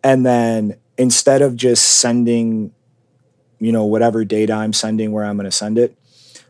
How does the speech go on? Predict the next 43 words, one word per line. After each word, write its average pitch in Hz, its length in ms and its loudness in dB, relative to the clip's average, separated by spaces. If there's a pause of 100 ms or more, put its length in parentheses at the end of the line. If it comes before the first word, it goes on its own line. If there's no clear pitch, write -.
(160)
um, 113 340 2
what 123 240 2
I 127 160 4
do 123 280 0
is 113 120 0
I 107 120 0
look 113 260 -4
at 110 160 0
that 101 240 -6
list 147 440 2 (540)
and 120 140 0
I 110 120 -2
pick 139 360 0
a 123 40 4
bunch 107 300 -4
of 92 140 -10
people, 101 500 -4 (800)
and 127 260 2
then 120 340 0
I 110 500 -2
onion 151 360 2
encrypt 104 680 -6 (420)
that 107 200 -4
message 101 720 -2
to - 100 -6
hop 110 380 -6
through 110 300 -6
them 104 420 -4
before 101 380 -6
it 92 100 -6
goes 95 300 -8
to 92 100 -10
where 92 160 -8
it's 87 120 -12
going, 87 400 -10
kind 117 280 -4
of 98 100 -4
like 98 200 -6
how 98 160 -4
the 92 100 -10
Lightning 98 380 -6
Network 85 380 -18
works. - 420 -12